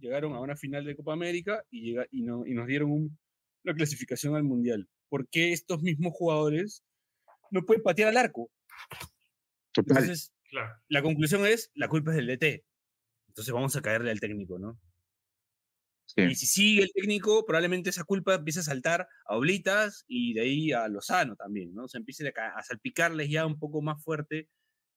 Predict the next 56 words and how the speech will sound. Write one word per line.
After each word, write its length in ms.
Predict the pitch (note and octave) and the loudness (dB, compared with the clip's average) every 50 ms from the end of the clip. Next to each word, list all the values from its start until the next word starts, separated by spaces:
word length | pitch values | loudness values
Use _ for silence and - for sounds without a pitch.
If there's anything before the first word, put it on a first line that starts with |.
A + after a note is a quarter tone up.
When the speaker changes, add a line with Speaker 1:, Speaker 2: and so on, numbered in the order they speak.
| _ - | _ -2
Speaker 1:
Ahorita 220 | A#2+ D#3 F#3+ G#3+ | 0 0 2 2
es 80 | A#3+ - | 0 2
todo 160 | - A#3 A3 G#3+ | 4 6 6 6
de 60 | F#3 | 6
Reynoso, 480 | D3 C3+ C3 C#3+ F3 D#3+ C3 G#2 G#2 F2 - | 6 4 2 4 4 4 2 0 -4 -12 -12
o 40 | - | -6
sea, 180 | - A#2+ A2 | -4 -4 -2
la 100 | G#2 G#2 | -2 -4
culpa 280 | - - F#3 F3 - - | -2 -2 -4 -2 2 2
es 40 | B2+ B2+ | 4 4
de 40 | |
Speaker 2:
Y 40 | - | 4
Speaker 1:
Reynoso. 440 | B2+ B2+ C3 C3+ B2+ A2+ - - _ _ _ _ _ _ _ _ _ _ _ _ _ _ _ _ _ - _ | 2 0 -4 -4 -6 -8 -10 -14 _ _ _ _ _ _ _ _ _ _ _ _ _ _ _ _ _ -20 _
Speaker 3:
Claro. 160 | - - - | -12 -4 2
Speaker 2:
Sí, 280 | - C#3 C#3+ D3 D3 - | 4 6 6 6 4 2
y 140 | - C3 C#3 | 0 2 4
yo, 160 | D#3 F3 F3 - | 4 4 2 0
yo 220 | C#3+ D3+ F3 F3 | 0 0 0 0
creo 200 | - G#3 A#3 A#3+ A#3 | 2 2 2 2 2
que 220 | - E3+ C3+ - _ - | 0 -2 -2 -4 _ -2
se 120 | - C3 | 0 2
va 120 | A#2+ C3+ D#3+ | 4 4 4
a 20 | |
agravar 480 | F3 F#3+ G3 E3+ C#3 C3 C3+ D3+ D#3+ E3 | 2 2 2 2 4 4 4 4 2 2
eso 520 | E3 E3 D#3+ - - C#3 C#3+ F#3+ D#4 - _ | 0 -2 -4 -6 -4 -4 -4 -4 -4 -10 _
si, 380 | _ _ - A2+ A2 A2+ A#2+ - | _ _ -4 -4 -2 -2 -4 -6
si 220 | - - - A2+ | -8 -4 0 2
ocurre 460 | A2 G#2+ - - D3+ D#3 D#3+ E3 E3+ | 2 2 2 0 0 0 2 2 2
lo 140 | D#3+ C#3+ B2+ | 2 2 2
que 100 | - - | 0 -4
se 120 | - - G#2 | -8 -8 -8
está 200 | - - C#3 D3 | 0 2 2 4
diciendo 480 | D3+ C3+ - - D#3 D#3 D#3 D3+ C#3 | 2 0 0 0 0 0 2 2 0
que 120 | A#2+ A2 F#2+ | 0 0 0
puede 180 | - C3+ C#3 | 0 0 0
pasar, 460 | - A#2+ G#2 - - C3 C#3 D#3 E3 | 0 0 -2 0 0 0 0 2 0
de 100 | D3 A#2 | -2 -2
que 240 | F#2+ - G2+ G2 G2 - | 0 0 0 0 0 0
Chile 260 | - - C#3+ C#3 C#3+ | 0 2 4 6 6
ha 20 | C#3+ | 6
ido 180 | C#3+ D3+ D3 - | 6 4 4 2
por 160 | D3 C3 A#2 | 2 2 2
Gareca. 560 | A2 G#2 G#2 A#2+ C3 B2+ - A#2 A#2 C#3 G#3 | 2 2 2 2 0 0 0 -2 -2 -2 -4
O 480 | _ _ _ _ _ _ _ _ _ - | _ _ _ _ _ _ _ _ _ -2
sea, 100 | - A#2 | 0 0
si 160 | A2 - A2+ | 2 4 4
Gareca 320 | G#2+ A2+ A#2 C#3+ D#3 - F3 | 6 6 4 4 2 2 2
llega 220 | F3+ F3+ F3+ E3+ | 4 4 4 4
a 80 | D3 - | 2 0
Chile 640 | - - E3 E3 D#3+ D3+ D3 D3+ D3+ D3+ D3+ D3+ - - | -2 0 0 2 2 2 0 0 0 0 0 -2 -4 -6
y 160 | A#2+ G#2+ - | -8 -8 -6
Chile 320 | - - C#3+ D3 D#3 D#3+ | -4 -2 0 2 2 2
te 80 | - C3 | 2 0
empieza 400 | A2 G#2+ G#2+ C#3 C#3 - D#3 D3 | 0 0 0 0 0 2 0 2
a 20 | |
remontar 800 | D3 C#3+ C#3 B2 A2 G#2 G#2 G2+ - C3 C3+ C3+ C3 C#3 C3 | 2 2 2 2 2 0 0 2 2 4 4 4 2 0 -2